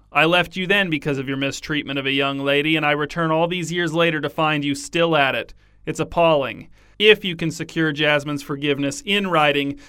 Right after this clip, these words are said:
then I will visit you again, Mister Anarot. But if you do not secure Jasmine's forgiveness in writing,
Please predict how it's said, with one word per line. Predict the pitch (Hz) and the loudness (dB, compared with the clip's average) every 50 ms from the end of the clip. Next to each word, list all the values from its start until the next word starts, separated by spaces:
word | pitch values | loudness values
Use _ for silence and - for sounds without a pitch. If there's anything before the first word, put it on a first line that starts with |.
| - _ - | -14 _ -4
then | 170 170 | -2 0
I | 170 170 170 | 2 4 4
will | 170 165 160 | 4 2 2
visit | 165 170 160 165 160 165 175 | 0 0 0 -2 -4 -4 -2
you | 170 165 | -2 0
again, | 160 147 151 165 156 147 139 135 | 0 0 0 0 0 0 0 -4
Mister | 135 127 - - 139 131 | -6 -6 -6 -6 -4 -2
Anarot. | 131 131 131 131 131 135 135 139 139 - - - - - - - - _ _ - | -2 -2 -2 -2 -2 -2 0 2 0 0 -2 -6 -20 -20 -20 -20 -20 _ _ -4
But | 156 151 | -2 -2
if | 147 - | -2 -2
you | 147 143 | -2 0
do | 139 139 | 0 0
not | 135 143 156 180 190 - | 2 2 0 0 0 -2
secure | - 180 165 - 190 185 180 | -6 -10 -8 -4 -2 -2 0
Jasmine's | 165 175 175 175 170 165 175 175 165 | 2 4 4 4 4 2 0 -8 -10
forgiveness | - - 165 165 175 170 165 170 165 165 | -8 -8 -4 -2 -2 -2 -2 -2 -4 -4
in | 175 170 165 | -4 -2 0
writing, | 160 160 160 160 160 165 165 165 165 | 2 4 4 4 2 2 0 -2 -4